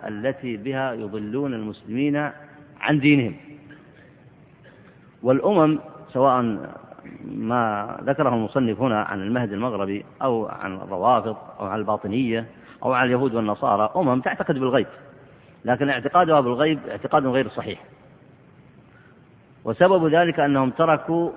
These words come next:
اتباع النبي محمد صلى الله عليه وسلم، لأنه مبشر به في كتبهم، فتركوا اتباعه، وتركوا اعتقاد أنه خاتم النبيين، وتركوا الاعتقاد بأنه لا نبي بعده، تركوا هذه الاعتقادات كلها.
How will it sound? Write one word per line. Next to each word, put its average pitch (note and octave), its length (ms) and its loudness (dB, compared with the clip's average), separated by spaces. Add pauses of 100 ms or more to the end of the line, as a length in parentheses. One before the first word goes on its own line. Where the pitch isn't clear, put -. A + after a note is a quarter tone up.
(180)
اتباع C3 460 2
النبي B2+ 340 0
محمد A2+ 540 -4
صلى G#2 120 -8
الله G2+ 200 -2
عليه D#2+ 120 -8
وسلم، - 200 -18 (840)
لأنه A#2+ 280 -4
مبشر C3 380 -2
به C3 300 -4
في D#3+ 120 -2
كتبهم، C3 420 -6 (600)
فتركوا E3 380 2
اتباعه، A2 560 -2 (220)
وتركوا D3+ 360 -2
اعتقاد C#3+ 340 -2
أنه C#3+ 180 -2
خاتم C#3 300 -2
النبيين، A2+ 440 -6 (800)
وتركوا E3+ 560 0 (260)
الاعتقاد C3+ 500 -2
بأنه C#3+ 220 0
لا D#3 140 4
نبي D3 260 0
بعده، G2+ 320 -4 (880)
تركوا C#3+ 300 0
هذه B2+ 80 -4
الاعتقادات B2 540 -6
كلها. F#2+ 240 -8